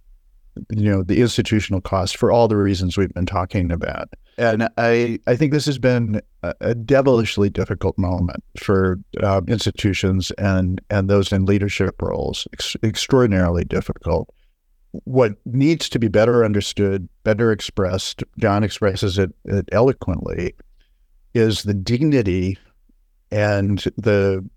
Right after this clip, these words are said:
the, the gravity, um, and the generosity, the generative quality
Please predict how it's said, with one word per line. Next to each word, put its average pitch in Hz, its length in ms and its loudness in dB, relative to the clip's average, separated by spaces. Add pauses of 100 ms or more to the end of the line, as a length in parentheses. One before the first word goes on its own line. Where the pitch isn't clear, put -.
(160)
the, 98 400 2
the 113 100 0
gravity, 101 840 -2 (680)
um, 98 440 2 (140)
and 110 220 0
the 101 60 -2
generosity, 113 840 0
the 101 120 -4
generative 117 720 2
quality 104 640 0